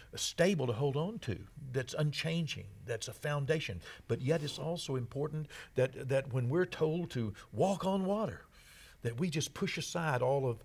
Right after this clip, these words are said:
the things that we have known, all of the things that we have experienced, and we get out there and walk on water.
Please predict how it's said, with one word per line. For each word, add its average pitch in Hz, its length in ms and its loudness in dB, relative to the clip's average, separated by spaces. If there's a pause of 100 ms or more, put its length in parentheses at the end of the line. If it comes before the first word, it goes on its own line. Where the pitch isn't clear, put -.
(240)
the 107 80 0
things 143 420 2
that 135 140 -2
we 131 160 0
have 123 280 -2
known, 120 400 2
all 135 220 2
of 135 80 0
the 117 60 -4
things 135 220 -2
that - 100 -8
we 143 80 0
have 123 140 0
experienced, 117 600 -4
and 98 140 -6
we 123 160 -2 (380)
get 117 120 -4
out 117 200 -2
there 113 160 -2
and 92 160 -2 (120)
walk 98 300 -2
on 85 180 -6
water. 87 300 -6